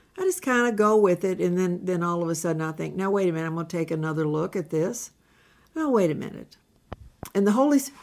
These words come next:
when I can't remember it, the Holy Spirit brings it up in me. "Oh, yeah, yeah, that's right. Oh, yes, right. Yes," uh, it's almost like we kinda forget. See through this and see God. "Oh, that's right." The Holy Spirit reminds us.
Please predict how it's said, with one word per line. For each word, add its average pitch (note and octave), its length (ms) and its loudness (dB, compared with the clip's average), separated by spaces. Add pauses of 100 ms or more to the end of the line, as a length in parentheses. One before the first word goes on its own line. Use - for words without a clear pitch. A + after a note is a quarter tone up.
(100)
when A3+ 200 6
I C4 160 8
can't A#3 340 2
remember F3 380 2
it, C4+ 100 0
the C4 60 2
Holy B3 240 4
Spirit B3+ 360 2
brings F#3+ 280 2
it F#3 100 2
up E3+ 180 0
in E3 100 -2
me. D#3+ 180 -4
"Oh, D4 160 2
yeah, E4 200 0
yeah, D4+ 240 -2 (260)
that's C#4 240 -2
right. D#3 340 -2 (360)
Oh, D#4 160 2
yes, C#4+ 480 2
right. B3 420 -2 (680)
Yes," G#3 420 4
uh, F#3+ 160 0 (100)
it's G3 260 4
almost A#3 300 0
like F#3+ 200 -2
we F3+ 100 4
kinda G3 280 0
forget. E3 560 -2 (800)
See C#4+ 260 4
through C#4 300 4
this E3+ 280 4
and F3 180 2
see A3+ 160 0
God. B3+ 480 -2
"Oh, C4+ 280 0
that's A3 300 -4
right." D#3+ 260 -2 (200)
The C4+ 80 -2
Holy C#4+ 200 2
Spirit D4 360 0
reminds C#3+ 480 -2
us. - 240 -16